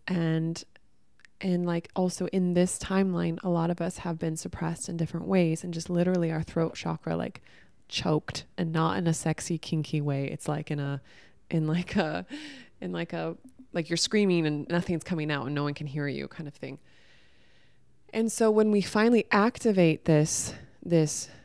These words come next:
masculine boundaries within us in a healthy way, and this being able to speak up for our boundaries, sometimes it comes out and it's, like, so much fire that it burns everything down around us. And so this is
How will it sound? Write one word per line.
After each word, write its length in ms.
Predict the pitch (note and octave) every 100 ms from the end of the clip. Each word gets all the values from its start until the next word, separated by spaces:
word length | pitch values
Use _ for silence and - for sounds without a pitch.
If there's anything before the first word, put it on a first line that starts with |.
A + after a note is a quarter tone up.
| -
masculine 640 | F3 F3 - - F3 E3
boundaries 580 | F3 D#3+ E3 E3 D#3+ -
within 320 | E3+ - D#3
us 260 | D#3 D3+ E3+
in 60 |
a 40 | D#3
healthy 380 | D#3+ D#3+ - D#3+
way, 360 | D#3 D3+ D3+
and 220 | - D#3
this 140 | E3 -
being 200 | F#3 F3
able 160 | E3
to 120 | E3 F#3
speak 340 | - F3 D#3+
up 140 | D#3+
for 180 | - E3+
our 100 | D#3
boundaries, 640 | D#3+ D#3 D#3+ D#3+ D#3+ D3+ -
sometimes 680 | - - G3 G3+ F#3 E3+ E3
it 140 | - -
comes 380 | - F#3 E3+ E3+
out 200 | D#3+ -
and 140 | E3
it's, 180 | D3+ -
like, 180 | E3+ -
so 360 | - - F#3 F3
much 240 | D#3+ -
fire 640 | - E3 D#3+ E3 G#3 B3+ - - - -
that 460 | - E3 E3+ D#3+ - -
it 220 | E3+ -
burns 500 | D#3+ E3+ E3 E3 -
everything 680 | E3+ D#3+ D#3 D3+ D3 C#3 D3 -
down 300 | D#3 C#3 C3+
around 340 | D3+ D3 C3+
us. 340 | - - - - - - - - -
And 240 | F3 F3 F3
so 180 | F#3 F3+
this 220 | F#3+ G#3+
is 180 | G3+